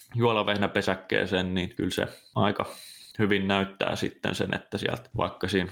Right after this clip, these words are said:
kaikennäköistä kasvustoa on, mutta jyviä ei tule säiliö-,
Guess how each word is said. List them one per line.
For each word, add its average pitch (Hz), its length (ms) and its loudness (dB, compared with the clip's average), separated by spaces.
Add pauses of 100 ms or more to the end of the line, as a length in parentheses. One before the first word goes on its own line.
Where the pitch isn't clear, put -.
kaikennäköistä 98 600 0
kasvustoa 107 520 0
on, 95 60 2
mutta 95 280 0
jyviä 95 400 4
ei 90 80 2
tule 98 120 -2
säiliö-, 92 500 0